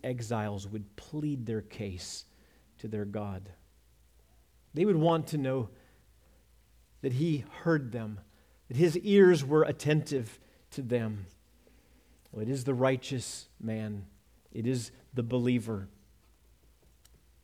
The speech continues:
who the Lord is attentive to his prayers. Peter here is circling back to what he had just told the believing husbands in chapter three, verse seven.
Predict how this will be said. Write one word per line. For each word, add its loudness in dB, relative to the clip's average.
who -8
the -8
Lord -2
is -8
attentive -6
to -8
his -4
prayers. -6
Peter -2
here 2
is -2
circling -4
back -2
to -12
what -4
he -6
had -6
just -2
told 0
the -4
believing -2
husbands -6
in -4
chapter -4
three, -8
verse -8
seven. -8